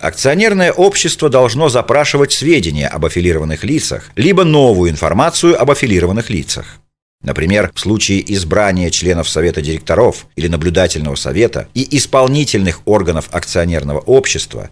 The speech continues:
или при составлении списка акционеров, собраний акционеров. Также акционерное общество должно узнавать сведения об аффилированных лицах при совершении сделки с заинтересованностью, поскольку основанием отнесения такой сделки к сделкам с заинтересованностью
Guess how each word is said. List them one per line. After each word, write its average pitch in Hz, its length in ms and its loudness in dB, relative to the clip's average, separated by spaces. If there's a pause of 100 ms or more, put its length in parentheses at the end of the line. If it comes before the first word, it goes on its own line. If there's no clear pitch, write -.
или 180 180 2
при 156 140 0
составлении 147 580 2
списка 127 540 0
акционеров, 98 680 0
собраний 101 580 0
акционеров. 67 720 -6 (840)
Также 101 380 0
акционерное 87 640 0
общество 76 680 -2 (120)
должно 95 420 2
узнавать 139 420 2
сведения 143 520 0
об 104 180 0
аффилированных 95 640 0
лицах 170 480 -2
при 104 120 2
совершении 165 640 2
сделки 90 640 0
с 64 80 -8
заинтересованностью, 76 1080 -4 (200)
поскольку 95 540 0
основанием 87 760 0
отнесения 85 600 -2
такой 80 320 -2
сделки 78 640 -2
к - 60 -16
сделкам 76 540 -2
с 76 60 -8
заинтересованностью 78 1080 -2